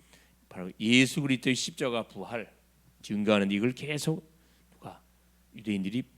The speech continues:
방해를 했습니다. <coughs> 그래서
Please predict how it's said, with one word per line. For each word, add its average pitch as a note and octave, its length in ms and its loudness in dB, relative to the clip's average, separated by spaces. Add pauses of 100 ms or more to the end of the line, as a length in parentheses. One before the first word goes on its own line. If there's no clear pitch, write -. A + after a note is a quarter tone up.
방해를 A#2 340 2
했습니다. A2 420 -4 (2000)
<coughs> - 220 -12 (1900)
그래서 G#2+ 400 -8